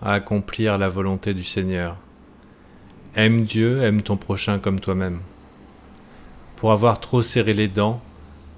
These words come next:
nous sommes parfois devenus des loups pour les autres. Comment retrouver le chemin de l'amour et du bonheur ?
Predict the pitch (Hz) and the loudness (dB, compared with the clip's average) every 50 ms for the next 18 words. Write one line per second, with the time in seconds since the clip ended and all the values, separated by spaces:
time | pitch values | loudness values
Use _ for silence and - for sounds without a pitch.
0 | - - - 107 101 - - 110 107 104 - 113 101 - - - 120 113 107 104 | -12 -4 -2 -2 0 2 2 2 2 4 2 2 2 0 0 2 2 2 2 2
1 | 101 98 101 98 98 104 101 90 101 101 95 98 107 123 131 131 - 98 95 90 | 0 0 0 0 0 0 0 0 0 0 0 -2 -2 -4 -4 -4 -4 -2 -2 -2
2 | 90 87 - 87 85 - - - - - - - - - - - - - - - | -2 -4 -6 -6 -6 -8 -10 -18 -20 -20 -20 -20 -20 -20 -20 -20 -20 -20 -20 -20
3 | - - - - - - - - - - - - - - - - - - - - | -20 -20 -20 -20 -20 -20 -20 -20 -20 -20 -20 -20 -20 -20 -20 -20 -20 -20 -20 -20
4 | - - - 143 147 165 165 139 131 120 - - 127 110 117 113 113 104 - - | -10 -4 0 2 4 4 4 4 4 2 0 -2 -2 0 2 2 2 0 0 -2
5 | - 113 110 110 113 110 104 101 104 101 98 98 104 104 101 98 101 95 90 98 | 0 2 2 4 4 2 2 2 2 2 2 2 2 0 0 0 -2 -2 -4 -4
6 | 90 101 98 95 98 92 92 92 98 | -4 -2 0 0 0 0 -2 -4 -6